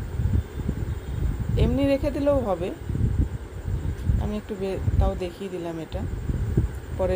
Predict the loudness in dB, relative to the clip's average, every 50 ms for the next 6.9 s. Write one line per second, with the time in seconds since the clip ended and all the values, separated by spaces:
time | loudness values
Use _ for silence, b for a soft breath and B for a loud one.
0 | 2 2 2 0 0 0 0 0 0 0 0 0 0 2 2 2 2 4 2 2
1 | 2 2 2 2 0 -2 -2 -4 -6 -6 -6 -6 -6 -8 -8 -6 -2 0 2 2
2 | 2 2 2 2 2 2 0 -2 -6 -8 -8 -10 -8 -6 -4 -4 -4 -4 -4 -4
3 | -4 -2 -2 0 2 2 2 2 2 2 0 0 -2 0 0 0 0 0 0 -2
4 | -2 -2 -2 -4 -4 -2 -2 -2 -2 0 0 0 0 -2 -4 -8 -12 -14 -14 -14
5 | -16 -16 -10 -6 -2 0 2 4 4 4 4 4 2 2 2 0 -2 -2 -2 -4
6 | -4 -6 -8 -12 -14 -14 -14 -12 -10 -10 -8 -4 0 0 2 2 2